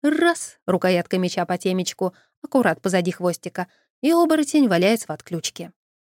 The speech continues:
Юлька сжала мою руку сильнее. Я поймала её сочувственный взгляд.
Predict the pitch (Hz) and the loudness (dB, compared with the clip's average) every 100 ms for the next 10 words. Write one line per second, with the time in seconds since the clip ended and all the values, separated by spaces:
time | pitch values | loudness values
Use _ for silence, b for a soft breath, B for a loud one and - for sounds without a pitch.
0 | _ _ _ 175 254 277 254 175 185 226 | _ _ _ 0 0 2 0 0 2 2
1 | 220 202 185 202 196 196 - 185 185 180 | 2 2 2 0 0 -2 0 0 0 0
2 | 160 151 _ _ _ 190 180 170 180 202 | -2 -10 _ _ _ -4 -2 0 2 2
3 | 208 190 190 185 180 175 - 180 175 175 | 2 2 2 0 0 -2 -4 -6 -4 -4
4 | 160 165 160 160 156 | -6 -10 -10 -12 -14